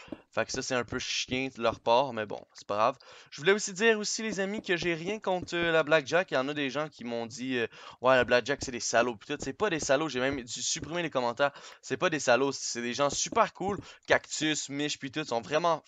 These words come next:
fucking chill. Le problème, c'est juste Démon, il y avait eu des chicanes avec lui. Puis moi, je connais Démon depuis un sacré bout de temps. Je me suis dit, «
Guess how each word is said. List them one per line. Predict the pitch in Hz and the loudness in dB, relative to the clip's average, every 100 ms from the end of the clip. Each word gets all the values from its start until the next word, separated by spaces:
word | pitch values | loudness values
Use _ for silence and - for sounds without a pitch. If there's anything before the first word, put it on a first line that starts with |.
| _ | _
fucking | 175 175 175 156 _ _ _ _ | -4 -2 -8 -14 _ _ _ _
chill. | - 147 170 190 - - - - | -2 2 2 0 -8 -20 -20 -6
Le | 117 120 | 0 2
problème, | 131 139 147 | 6 4 4
c'est | 120 | -4
juste | 123 | -6
Démon, | 117 123 127 135 | -2 0 2 0
il | 127 | 0
y | 110 | 2
avait | 110 117 | 2 2
eu | 123 | 0
des | 127 | -4
chicanes | - 151 | 0 2
avec | 151 120 113 | 2 0 -4
lui. | 170 | -10
Puis | - | -6
moi, | 143 | -4
je | 185 | -2
connais | 165 165 | 0 0
Démon | 143 143 | 2 0
depuis | 170 135 - 123 120 | -2 -4 -8 -4 0
un | 107 | 0
sacré | 110 156 - 185 | -2 -6 -6 -10
bout | 131 | -12
de | 113 | -6
temps. | 139 151 | -4 -2
Je | 117 | -6
me | |
suis | 113 - | -12 -12
dit, « | - 139 | -8 -8